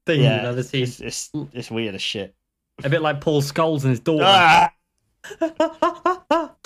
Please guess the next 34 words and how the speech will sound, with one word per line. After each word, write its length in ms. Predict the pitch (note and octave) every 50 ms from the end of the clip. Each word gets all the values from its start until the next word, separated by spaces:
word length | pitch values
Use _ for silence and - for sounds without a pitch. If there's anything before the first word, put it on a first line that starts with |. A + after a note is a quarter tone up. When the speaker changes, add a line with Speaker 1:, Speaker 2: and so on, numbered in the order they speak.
| - - - - - _ _ _ _ _
Speaker 2:
Oh, 120 | - G#2
Speaker 1:
For 60 | D#3+
anyone 200 | D#3+ E3 D#3+ D3+ D3+
who 20 | C#3+
Speaker 2:
no. 60 | -
Speaker 1:
doesn't 300 | D#3 D#3 C#3 C#3+ D3 C3+
know, 360 | B2+ A#2+ A#2+ C3 C#3+ D3 C#3+ C#3+ - _ _ -
um, 580 | B2+ B2+ B2+ C3 C3 C3 C3+ C3+ C3 C3 C3
Speaker 2:
He 140 | C3 D#3 C#3+
nibbles 400 | C3 C3+ D3+ D3+ C3+ D3+ D3+ C#3+
her 100 | D#3 E3
toes. 840 | E3 - - - A3 F#3 - B4+ A4 D#4 D#4 E3 C#3 - - - - _ _
Speaker 1:
<laughs> 160 | _ _ _ -
he 140 | G3+ G#3
nibbles 420 | F#3+ F#3 G3 G#3 G#3 F#3+ G#3 G3+ F#3+
his 160 | G3+ G3+ E3+
daughter's 400 | C#3+ D3+ C#3+ D3+ - - E3 D3
toes. 540 | C#3+ - - - - B2+ C3+ C3+ C#3 C#3 _ _ _ _ _ - - - - - - - - _
Speaker 2:
Why 200 | - E3+ F#3 G#3
would 140 | G3 G#3 F#3+ F#3
you? 80 | D#3+ - _ _ _ _ _ _ _ _ _
I, 80 | - D3+ - _ _ _ -
I, 380 | D3 C#3 - - - - - - - - C#3 C#3
Speaker 1:
<laughs> 160 | - F#3+ F3+ - _ _ _ _ _ _ _ _ _ _ _ _ _ _ _ -
Speaker 2:
i-, 120 | E3 D#3+ -
is 160 | F#3+ G#3+ F#3+
it 180 | A3+ A3 F#3 E3
worth 380 | F3 F3 F3 F3+ F#3 F3 F3+ _ _ _ _ -
being 280 | D#3 D3+ D#3 D3+ D3+ C#3
labelled 540 | C#3 C#3+ C#3+ C#3 C#3+ C#3+ C3+ C#3 C3+ C3 C#3
one 120 | C3+ C3 C3+
of 120 | C3+ B2+
the 80 | C3 B2+
best 600 | - _ - C3 B2+ B2+ B2+ - - - -